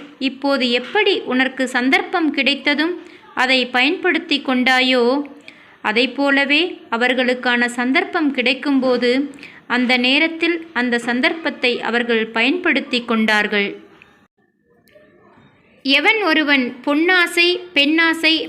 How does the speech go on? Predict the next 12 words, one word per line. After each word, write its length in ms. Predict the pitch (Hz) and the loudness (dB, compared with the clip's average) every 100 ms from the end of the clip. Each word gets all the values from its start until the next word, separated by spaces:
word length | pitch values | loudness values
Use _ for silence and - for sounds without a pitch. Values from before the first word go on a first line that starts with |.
| 240 | -2
மண்ணாசை, 640 | 247 294 320 294 247 - - | 0 2 2 0 -2 -4 -2
இந்த 280 | 254 240 233 | 0 0 2
மூன்று 380 | 262 359 370 | 2 2 2
ஆசைகளில் 840 | 320 262 277 311 269 269 254 269 277 - - - - | 2 2 0 0 2 2 2 -2 -6 -16 -20 -20 -2
தன் 200 | 269 254 | 0 2
மனதை 460 | 247 269 330 349 240 | 2 2 2 2 0
கண்டபடி 600 | 240 240 285 302 311 349 | 0 2 2 2 2 0
அலையவிடாமல் 1080 | - 226 262 302 302 277 262 254 247 262 277 - - _ | 0 0 2 2 2 2 2 2 0 0 -4 -12 -20 _
தன்னுடைய 500 | 269 262 262 254 233 | 0 2 2 2 2
கட்டுப்பாட்டிற்குள் 1000 | 233 233 302 403 359 311 302 269 - 262 233 | 0 -4 -4 -4 0 0 0 -2 0 0 0
வைத்து 400 | 220 233 330 330 | 0 -2 -2 -2
கொள்கிறானோ, 840 | 269 233 254 240 240 240 240 269 | -2 0 2 2 2 2 0 -2